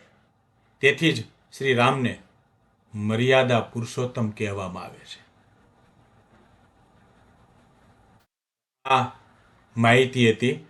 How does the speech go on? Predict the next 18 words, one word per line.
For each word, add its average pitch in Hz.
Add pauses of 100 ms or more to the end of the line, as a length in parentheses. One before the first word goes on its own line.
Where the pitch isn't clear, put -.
(100)
શ્રી 120
રામચંદ્ર 107 (400)
અવતારની. 101 (1800)
ત્યાર 156
પછી 143 (240)
નેક્સ્ટ 123 (2500)
શ્રી 123
કૃષ્ણ 127
અવતાર. 104 (2000)
જે 131
મિત્રો 131 (500)
આપણે 123 (400)
બે 127
દિવસ 123
પહેલા 123
જેનો 123
ઉત્સવ 110
જોયો 104